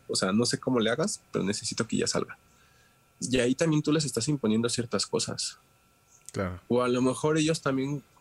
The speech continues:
Speaker 1: en su parte profesional te dan el consejo de, "Oye", a mí me pasó con, con una maquillista con la que empecé. Lo que yo ahorita te decía, conocer el rostro. A mí me decía, "Oye, esta chica quiere un delineado así, pero por el tipo de ojos que ella tiene, que son como hundidos y son esto, no le queda".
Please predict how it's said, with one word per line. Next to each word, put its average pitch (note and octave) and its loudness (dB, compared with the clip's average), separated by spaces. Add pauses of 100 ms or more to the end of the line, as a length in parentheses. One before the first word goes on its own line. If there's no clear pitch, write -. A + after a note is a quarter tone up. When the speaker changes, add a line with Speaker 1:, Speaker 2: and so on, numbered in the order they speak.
(200)
Speaker 1:
en A#2 0
su A2 -2
parte A#2+ 0
profesional A2 0
te A2+ 0
dan A2+ 0
el B2+ -4
consejo - -4
de, A2 2
"Oye", C#3+ 0 (520)
a A2 0
mí C3 2
me D3 4
pasó A#2 -2
con, B2+ 0
con G2 -2
una A2 2
maquillista - -4
con F2 -2
la E2 -4
que - -10
empecé. A#2+ -2 (1500)
Lo B2 0
que A#2+ 0
yo G#2+ 4
ahorita C3 0
te - 0
decía, G#2+ 0
conocer G#2 0
el A#2+ 0
rostro. A#2 0
A G#2 0
mí A2+ 0
me B2 2
decía, A2+ -2
"Oye, A#2 -2
esta A#2 -4
chica - -4
quiere A#2+ 0
un A#2 2
delineado G#2 2
así, C#3 0 (220)
pero G2+ 0
por G2+ 0
el G2 -2
tipo F3 -2
de D3 2
ojos - -6
que A#2+ -6
ella A2 -4
tiene, A2 -2
que - -12
son G2+ -2
como G2+ -2
hundidos A#2 0
y - -6
son A2+ 0
esto, C3+ -2
no A2 2
le G#2 0
queda". - -4